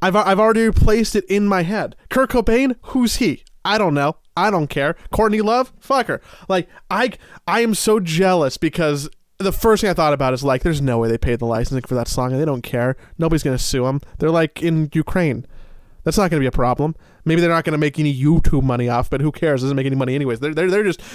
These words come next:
they're just doing it. They're just sending it. They don't care about copyright law.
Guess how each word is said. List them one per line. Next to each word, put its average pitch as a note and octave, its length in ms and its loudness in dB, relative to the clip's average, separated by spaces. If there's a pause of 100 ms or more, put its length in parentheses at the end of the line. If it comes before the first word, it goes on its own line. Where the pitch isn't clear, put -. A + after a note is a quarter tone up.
they're G3+ 120 0
just D#3+ 320 -6
doing A3+ 280 2
it. B2+ 40 -4
They're D#3+ 100 -2
just G3 200 -2
sending A3 360 0
it. B2+ 100 0
They D#3+ 80 0
don't G3 200 -2
care G3 320 0
about F#3 240 2
copyright A#3+ 640 0
law. A3 420 -2